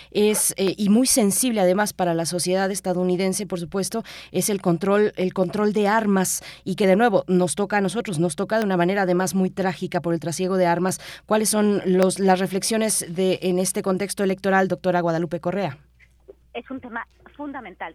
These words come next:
Speaker 2: y es un tema que esto sí, de alguna forma también, eh, tiene cuestiones de, de retórica, ¿no?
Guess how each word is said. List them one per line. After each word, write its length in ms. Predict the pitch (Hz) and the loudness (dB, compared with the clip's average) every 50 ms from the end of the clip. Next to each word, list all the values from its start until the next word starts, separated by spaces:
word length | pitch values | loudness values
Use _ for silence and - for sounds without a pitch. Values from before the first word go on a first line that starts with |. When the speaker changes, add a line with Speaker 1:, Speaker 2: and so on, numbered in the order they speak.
| _ | _
Speaker 2:
y 60 | 214 254 | -18 -18
es 100 | - - | -16 -16
un 100 | 262 - | -18 -14
tema 340 | - 240 247 262 269 294 - _ | -12 -12 -10 -10 -12 -14 -14 _
que 420 | - 233 226 254 262 277 302 302 - - | -16 -14 -12 -12 -12 -12 -12 -14 -14 -14
esto 640 | 208 240 - - - 269 269 277 254 240 208 180 - - - | -14 -8 -8 -6 0 2 2 4 4 4 2 2 0 -6 -8
sí, 920 | 240 233 233 233 240 247 254 247 240 226 202 190 190 180 160 156 151 156 170 | -6 -4 -4 -2 0 0 2 4 4 4 2 2 2 4 4 4 4 4 4
de 60 | 214 | 4
alguna 260 | 226 240 262 330 381 | 4 4 4 2 4
forma 260 | - 370 359 294 349 - | 4 4 2 2 2 2
también, 420 | 254 220 214 233 226 214 180 - _ _ - _ _ - | 2 0 2 2 0 0 0 -10 _ _ -20 _ _ 0
eh, 560 | 185 185 185 185 180 175 165 170 175 170 - _ - | 2 4 4 6 6 6 6 6 4 2 0 _ 0
tiene 800 | 240 233 220 226 233 240 240 220 196 185 165 151 143 143 147 151 - - | 2 2 4 4 2 2 4 4 4 4 2 2 0 0 -2 -2 -2 0
cuestiones 580 | - - - - 233 220 226 240 247 247 - - - | 0 0 0 0 -2 0 0 0 -2 -2 -4 -4 -2
de, 640 | 190 185 165 151 147 143 139 143 147 143 131 151 185 | -2 0 0 0 -2 -4 -4 -4 -6 -8 -10 -4 0
de 100 | 190 185 | 0 0
retórica, 560 | 185 165 - - 240 226 233 - - 180 151 | 0 0 0 0 -2 -2 -2 -6 -6 -8 -6
¿no? 200 | 156 190 233 | -6 -6 -8